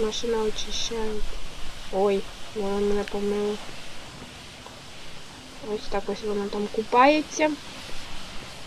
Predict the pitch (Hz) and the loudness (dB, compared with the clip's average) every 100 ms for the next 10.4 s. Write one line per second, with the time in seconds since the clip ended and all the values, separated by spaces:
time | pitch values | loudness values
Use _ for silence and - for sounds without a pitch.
0 | - - - - - - 226 262 349 370 | -6 -6 -8 -10 -10 -6 4 10 10 10
1 | 294 247 247 294 269 254 247 - 240 247 | 6 6 8 10 10 10 8 8 8 10
2 | 247 - 220 220 269 294 240 - 196 190 | 6 4 6 10 12 12 10 6 4 6
3 | 202 220 214 220 214 202 190 185 196 220 | 10 10 10 6 2 0 -2 -2 2 4
4 | 233 214 - - - - - - 202 220 | 4 2 -4 -8 -10 -10 -4 0 8 10
5 | 220 214 202 214 202 - 196 190 196 196 | 10 6 2 2 2 2 0 2 2 2
6 | 202 202 247 262 254 - 185 190 202 208 | 0 6 6 6 2 -2 0 2 2 2
7 | 208 214 202 - 226 220 - 214 - 214 | 2 2 2 6 8 8 8 2 4 6
8 | 196 - 202 196 202 202 196 190 196 202 | 6 6 4 4 2 4 2 2 2 0
9 | 202 196 202 202 202 196 196 190 - 196 | 0 -2 0 0 0 -2 0 0 0 -2
10 | - 190 190 | -2 -4 -4